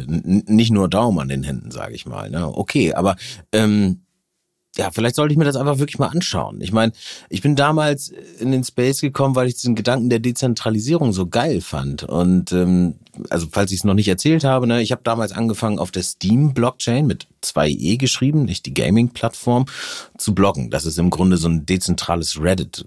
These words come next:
gewesen oder ist es auch immer noch. Aber es wurde irgendwann von Justin Sun irgendwie übernommen, dann kam so ein Hardfork und dann gab's Hive. Aber ich fand das alles davor schon irgendwie nicht mehr so richtig geil, weil ich halt eben kein Blogger bin und auch nicht so richtig der Social-Media-Typ. Aber, also wie auch immer,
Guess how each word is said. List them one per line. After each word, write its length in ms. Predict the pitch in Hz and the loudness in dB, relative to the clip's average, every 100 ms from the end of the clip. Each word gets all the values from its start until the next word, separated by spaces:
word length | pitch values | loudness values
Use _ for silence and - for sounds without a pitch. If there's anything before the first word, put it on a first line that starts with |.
| - | -8
gewesen 480 | 82 67 69 69 64 | -4 -2 -2 -2 -4
oder 180 | 65 62 | -2 -2
ist 120 | 80 | -2
es 80 | 78 | -4
auch 120 | 76 | 0
immer 180 | 95 87 | 2 2
noch. 200 | 71 73 | 0 -2
Aber 160 | 73 | -2
es 160 | 82 80 | -2 0
wurde 160 | 95 87 | 2 2
irgendwann 340 | 95 95 87 | 2 2 0
von 160 | - 92 | 0 -2
Justin 340 | 85 - 85 | -2 -2 -2
Sun 320 | 80 98 131 | -2 0 2
irgendwie 300 | 113 117 110 | 2 2 2
übernommen, 440 | 104 104 104 104 104 | 2 2 2 2 2
dann 140 | 87 | 0
kam 240 | 80 98 90 | -2 0 0
so 80 | |
ein 80 | 80 | 0
Hardfork 640 | 92 117 - 117 113 110 101 | -2 -4 -2 0 2 0 -2
und 160 | 87 | -4
dann 160 | 85 80 - - - - | -4 -8 -14 -16 -18 -4
gab's 360 | 90 82 - | -4 -4 -4
Hive. 400 | 104 117 131 127 | -2 2 0 0
Aber 220 | 101 104 98 - - | 0 0 -2 -12 -10
ich 120 | 90 | -6
fand 140 | 123 123 | -2 -2
das 120 | 101 | -2
alles 220 | 104 113 | -2 -2
davor 280 | 110 - 135 | -2 0 0
schon 160 | 127 | 0
irgendwie 160 | 82 80 | -2 0
nicht 160 | 85 90 | 0 0
mehr 80 | |
so 80 | 90 | 0
richtig 240 | 90 90 85 | 0 -2 0
geil, 280 | 87 101 92 | 0 2 0
weil 80 | |
ich 120 | 85 - | -2 -4
halt 120 | 73 | -2
eben 140 | 87 | -2
kein 200 | 87 82 | -2 -2
Blogger 260 | 80 107 95 | 0 2 0
bin 200 | 80 90 | 0 0
und 160 | 82 | 0
auch 340 | - 78 - - | -2 -4 -6 -12
nicht 240 | 78 78 | -10 -8
so 120 | - | -8
richtig 220 | 85 87 80 | -8 -8 -6
der 100 | 80 | -4
Social-Media-Typ. 840 | - 90 87 110 107 - 101 107 - - - | -2 0 2 2 2 2 0 -2 -8 -10 -4
Aber, 180 | 104 - | 0 2
also 320 | 87 101 104 | 2 2 2
wie 140 | 123 | 4
auch 100 | 120 | 2
immer, 260 | 110 127 107 | 4 0 0